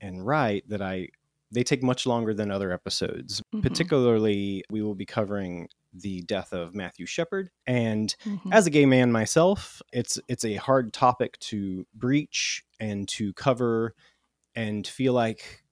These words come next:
Speaker 1: we are doing it the justice it deserves.
Speaker 2: Yep.
Speaker 1: So Columbine, when we covered Columbine, that was extremely difficult to record. One of our Japanese episodes,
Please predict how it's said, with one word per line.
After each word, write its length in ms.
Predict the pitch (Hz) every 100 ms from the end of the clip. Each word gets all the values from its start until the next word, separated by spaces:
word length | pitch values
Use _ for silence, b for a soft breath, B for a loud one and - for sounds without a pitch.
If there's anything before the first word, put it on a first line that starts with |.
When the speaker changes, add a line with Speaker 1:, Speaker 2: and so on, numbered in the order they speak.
| _ 113
Speaker 1:
we 160 | 110
are 100 | 110
doing 260 | 104 113 110
it 140 | 104
the 80 | 104
justice 480 | 92 101 - 95 -
it 100 | 78
deserves. 800 | 87 82 71 - - - - - -
Speaker 2:
Yep. 220 | 180 175
Speaker 1:
So 400 | - - 120 110 B B B B -
Columbine, 760 | 185 180 190 180 175 175 165
when 80 | 131
we 100 | 127
covered 300 | 147 120 110
Columbine, 640 | - 143 139 135 135 131
that 120 | 135
was 140 | 123 113
extremely 720 | - - - 123 127 123 120
difficult 580 | 117 113 120 123 113 - -
to 460 | - 110 107 101 - b -
record. 880 | 113 - - 147 139 139 135 123 b b b -
One 160 | 131
of 80 | 123
our 120 | 107
Japanese 640 | 101 107 - 101 101 95
episodes, 720 | - - 101 107 95 87 -